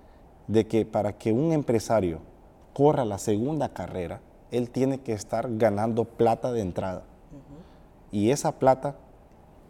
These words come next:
Speaker 1: mm, es en base a comercializar los productos. Ahora, el tema es de que muchas personas, o por ejemplo yo fui uno,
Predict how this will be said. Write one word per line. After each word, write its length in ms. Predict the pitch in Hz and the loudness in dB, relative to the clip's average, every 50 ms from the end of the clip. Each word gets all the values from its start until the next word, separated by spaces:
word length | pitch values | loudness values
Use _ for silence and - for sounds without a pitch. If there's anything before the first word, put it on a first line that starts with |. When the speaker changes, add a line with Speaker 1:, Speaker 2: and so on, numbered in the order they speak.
| - - - - - - | -20 -20 -20 -20 -14 -6
Speaker 1:
mm, 180 | - 113 107 101 - - - - - - - - - | -2 -2 0 -2 -2 -6 -14 -20 -20 -20 -18 -6 0
es 280 | - 117 139 - - - - | 2 2 2 0 -2 -6 -4
en 240 | 131 110 104 101 | -2 -2 0 2
base 380 | 98 113 156 175 - - 190 185 - - - - - - - - - - - - - - - - - | 2 2 2 2 0 -4 -6 -6 -8 -14 -20 -20 -20 -20 -20 -20 -20 -20 -20 -20 -20 -20 -20 -12 -8
a 120 | 107 101 | -8 -6
comercializar 760 | - 117 107 104 101 98 98 - 95 92 90 - - 92 95 | -2 -2 -2 0 0 -2 -2 -2 -2 -2 -2 -4 -4 -4 -2
los 140 | 110 110 - | -2 -2 -2
productos. 640 | - 117 92 101 151 160 156 - - - - - - - - - - - - - - - - - - | -4 -2 0 0 0 0 0 -4 -14 -20 -20 -20 -20 -20 -20 -20 -20 -20 -20 -20 -20 -20 -20 -12 -6
Ahora, 280 | - 104 113 123 123 120 | -2 0 0 0 0 0
el 120 | 104 95 | -2 -2
tema 340 | - 113 117 127 139 123 113 | 0 0 2 2 0 -2 -2
es 240 | 120 143 151 - - - - - - - - - - - - - - - - | -2 -2 -4 -6 -12 -20 -20 -20 -20 -20 -20 -20 -20 -20 -20 -20 -20 -18 -8
de 180 | - 104 113 110 | -2 0 0 0
que 280 | - - 113 104 101 - - - - - - - - - - - - - - - - | 0 0 -2 -2 -2 -4 -12 -20 -20 -20 -20 -20 -20 -20 -20 -20 -20 -20 -20 -12 -6
muchas 360 | 113 113 143 160 - 175 151 | -2 0 0 0 0 -2 -4
personas, 540 | - 143 131 123 - 139 123 110 104 107 - - | -2 -2 -2 -2 0 -2 -2 -2 -2 -6 -8 -12
o 120 | - - - - - - | -14 -16 -16 -16 -18 -10
por 160 | - 101 92 | -8 -6 -4
ejemplo 280 | 98 107 110 - 107 101 | -4 -4 -2 0 0 2
yo 140 | 101 107 104 | 4 2 2
fui 200 | - 127 120 117 | 2 2 2 2
uno, 280 | 98 80 78 82 90 | 2 -2 -6 -10 -12